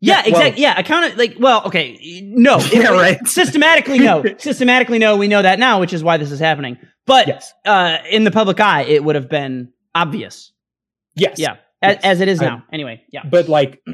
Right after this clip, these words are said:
Speaker 2: <clears throat> okay, so, so on, on that, the, the big issue for me, because I, my first interaction with a police officer, uh, pulling me over was, I believe, a little bit different from yours.
Speaker 1: Mm.
Speaker 2: Um,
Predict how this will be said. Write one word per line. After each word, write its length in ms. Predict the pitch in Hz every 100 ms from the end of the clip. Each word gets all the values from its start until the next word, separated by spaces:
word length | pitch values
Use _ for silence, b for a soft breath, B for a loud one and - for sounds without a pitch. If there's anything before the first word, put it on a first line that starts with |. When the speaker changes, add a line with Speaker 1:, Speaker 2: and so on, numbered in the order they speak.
| -
Speaker 2:
<clears throat> 200 | - -
okay, 180 | 135 113
so, 340 | 123 135 127 -
so 300 | - 143 139
on, 380 | 156 165 160 139 151
on 320 | 151 147 123 131
that, 420 | 117 120 113 107 _ b _ _ _ -
the, 320 | 127 143 135 - 151
the 100 | 139
big 460 | 117 156 175 160 165
issue 380 | 160 - 143
for 240 | 110 - 123
me, 460 | 123 131 160 165 -
because 200 | 139 156
I, 180 | 151 160
my 240 | 131 147 143
first 400 | - 139 131 151
interaction 520 | 131 123 117 120 110
with 240 | 107 - -
a 280 | 110 104 104 123
police 260 | - 117 113
officer, 640 | 104 95 - 107 95 98 -
uh, 160 | 117 101 104
pulling 240 | 117 107
me 80 | 98
over 240 | 95 98
was, 240 | 92 95 120
I 140 | 113 101 143 113
believe, 320 | 107 101 95
a 60 |
little 240 | 92 101 95
bit 140 | 95
different 300 | 120 117 92
from 120 | - 92
yours. 340 | 90 87 - b b -
Speaker 1:
Mm. 240 | 139 127 123 -
Speaker 2:
Um, 480 | 113 107 95 98